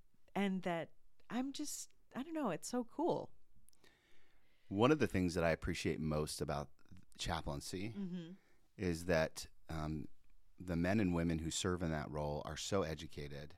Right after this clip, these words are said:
Speaker 1: Mm.
Speaker 2: and they're so graceful. Um,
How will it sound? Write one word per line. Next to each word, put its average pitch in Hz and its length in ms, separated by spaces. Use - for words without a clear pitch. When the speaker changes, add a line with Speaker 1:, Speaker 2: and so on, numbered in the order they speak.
Speaker 1:
Mm. 180 240
Speaker 2:
and 82 160
they're 80 120
so 90 640
graceful. 85 680
Um, 78 340